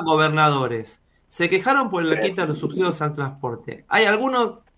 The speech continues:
Speaker 1: Cornejo se quejó, pero no dijo, "No lo puedo pagar". Yo entiendo que hay provincias que están equilibradas, como Mendoza,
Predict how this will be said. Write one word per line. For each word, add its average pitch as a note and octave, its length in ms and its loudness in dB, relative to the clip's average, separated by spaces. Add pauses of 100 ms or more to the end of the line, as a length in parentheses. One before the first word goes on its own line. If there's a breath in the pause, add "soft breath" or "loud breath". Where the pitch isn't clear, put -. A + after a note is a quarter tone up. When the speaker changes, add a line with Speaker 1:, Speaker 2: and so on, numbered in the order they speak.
Speaker 1:
Cornejo C3+ 440 0
se D#3 160 2
quejó, D3 280 2
pero D#3+ 140 0
no D#3 40 0
dijo, F3+ 320 2
"No C3+ 180 -4
lo B2+ 200 -4
puedo B2 200 -2
pagar". A2 360 -6 (100)
Yo D3+ 380 -2
entiendo C#3+ 400 -4
que D#3 500 -2
hay D3+ 140 2
provincias E3 560 0
que D3+ 80 -4
están C#3+ 180 -4
equilibradas, D#3 640 2
como B2+ 240 -8
Mendoza, D3+ 800 0